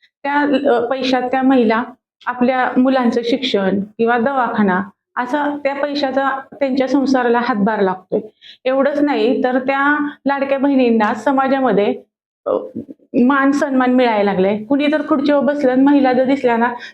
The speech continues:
तर म्हणतात, "या, या, दादाच्या लाडक्या बहिणी आल्या." आज शेतकऱ्यांसाठी दादांनी वीज बिल माफ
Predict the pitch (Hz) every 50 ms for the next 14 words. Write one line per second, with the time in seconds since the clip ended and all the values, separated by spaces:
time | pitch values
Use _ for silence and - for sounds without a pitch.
0 | _ - 269 269 285 294 277 294 226 226 254 233 269 269 254 240 226 233 - 233
1 | 220 240 240 226 233 226 226 240 247 247 240 226 226 226 208 208 214 208 202 202
2 | 202 185 185 185 - - - - _ _ _ _ _ - - - 240 254 254 262
3 | 262 311 302 302 311 285 277 277 277 277 269 285 277 269 262 254 247 254 254 233
4 | 247 240 247 254 247 254 233 233 214 233 233 233 226 226 214 214